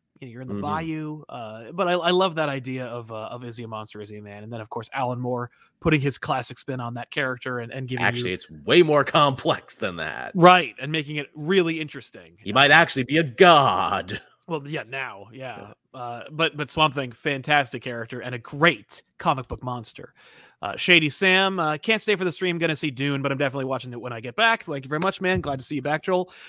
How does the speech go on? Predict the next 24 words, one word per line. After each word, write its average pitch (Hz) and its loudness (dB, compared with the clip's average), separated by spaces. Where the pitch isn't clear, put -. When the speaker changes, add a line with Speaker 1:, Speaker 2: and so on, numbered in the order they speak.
Speaker 1:
Uh, 117 -2
Speaker 2:
Hey. - -10
Speaker 1:
thanks, 180 2
Shady. 196 2
Appreciate 175 0
it 180 0
and 151 -6
enjoy 147 -2
Dune. 185 -2
Hopefully, 160 -4
uh, 180 0
you 185 -2
enjoy 190 -6
it. 104 -10
I 113 -10
have 123 -6
not 160 -6
seen 202 -6
it, 208 -6
but 147 -10
I 147 -4
hear 143 -4
good 131 -8
things 131 -10